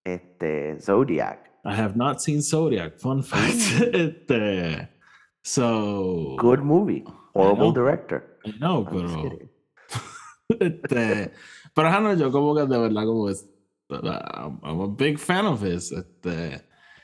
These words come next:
Speaker 2: y es interesante porque es como uno de esos directores who I don't agree with, este, ever, porque yo siempre lo digo kind of as a joke, pero it's true, ¿verdad?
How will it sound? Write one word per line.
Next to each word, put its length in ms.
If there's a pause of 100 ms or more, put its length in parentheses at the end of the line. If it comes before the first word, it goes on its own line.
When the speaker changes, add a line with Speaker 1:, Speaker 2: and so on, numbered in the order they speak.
(200)
Speaker 2:
y 220
es 160
interesante 640
porque 300
es 60
como 220
uno 300
de 60
esos 180
directores 520
who 220
I 60
don't 240
agree 320
with, 240 (280)
este, 480
ever, 360 (260)
porque 340 (460)
yo 240
siempre 300
lo 160
digo 500
kind 220
of 100
as 120
a 60
joke, 460
pero 500
it's 280
true, 300
¿verdad? 360